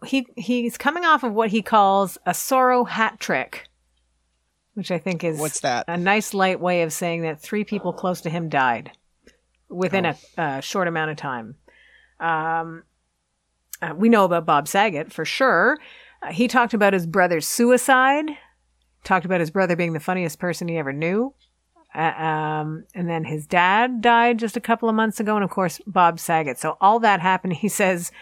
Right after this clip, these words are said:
Speaker 1: he sure picked a funny time to quit drinking. <laughs> But like we said before, there's no wrong time to, uh, to get sober. So good for him for staying strong with that. I like that he said that,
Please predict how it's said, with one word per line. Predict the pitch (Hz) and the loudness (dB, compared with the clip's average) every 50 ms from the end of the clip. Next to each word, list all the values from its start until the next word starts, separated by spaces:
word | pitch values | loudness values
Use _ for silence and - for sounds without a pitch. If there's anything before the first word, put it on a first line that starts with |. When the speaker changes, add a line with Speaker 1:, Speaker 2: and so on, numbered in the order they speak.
| - - - - - - | -20 -20 -20 -20 -18 -6
Speaker 1:
he | - 214 | -4 -2
sure | 190 - 381 403 | 0 2 2 2
picked | 403 392 - 359 | 2 0 0 0
a | 302 | 0
funny | - 330 330 320 302 | 2 2 2 2 2
time | - 311 311 302 | 2 2 2 2
to | 302 - | 2 0
quit | - 302 302 247 | 0 0 0 0
drinking. | - 294 302 294 214 214 214 202 - _ _ _ _ _ _ _ | 0 0 0 2 2 2 0 0 -2 _ _ _ _ _ _ _
<laughs> | - - - - 220 - - - _ _ - - 180 156 - - - 147 - - - - - - - _ _ _ - | -18 -12 -4 -2 -2 -2 -2 -6 _ _ -10 -6 -6 -6 -6 -6 -10 -12 -12 -14 -20 -20 -20 -20 -20 _ _ _ -6
But | 165 170 143 147 - - | 0 0 0 0 0 -4
like | 233 185 185 170 - | -6 -4 -4 -2 -2
we | 190 165 | -2 -2
said | - 190 170 | -2 -2 -4
before, | 170 156 - 202 | -4 -4 -4 -4
there's | 180 185 160 | -4 -2 0
no | 202 202 196 | 2 2 4
wrong | 185 190 208 226 240 214 | 4 4 4 4 2 2
time | - 185 160 139 131 131 135 135 - - - _ - | 0 0 0 0 0 -2 -6 -10 -12 -16 -20 _ -10
to, | - - 185 170 160 165 | -6 -4 -4 -2 -2 -2
uh, | 160 156 151 147 151 147 - - _ _ _ _ _ _ | 0 0 0 -2 -4 -6 -10 -14 _ _ _ _ _ _
to | - - 185 165 | -16 -12 -12 -10
get | 160 170 160 151 | -6 -6 -6 -6
sober. | - - 175 175 160 156 147 | -6 -6 -6 -6 -6 -6 -8
So | - - 180 175 165 | -8 -8 -8 -8 -6
good | 170 202 220 208 | -4 -4 -4 -4
for | - 196 | -4 -4
him | 175 196 185 170 | -2 -2 -4 -4
for | 180 156 | -6 -8
staying | - - - - 185 156 | -8 -6 -4 -4 -4 -4
strong | 147 - 190 185 185 | -4 -4 -4 -2 -2
with | 180 160 - | -4 -4 -4
that. | 185 170 175 | -2 -2 -2
I | 175 | 0
like | 180 190 220 240 233 | 0 0 0 0 0
that | 254 208 | -2 -2
he | 151 202 190 | -2 -2 -4
said | - - 190 180 180 180 | -2 -2 0 0 0 0
that, | 180 175 170 175 - - - | 0 0 0 0 -2 -6 -12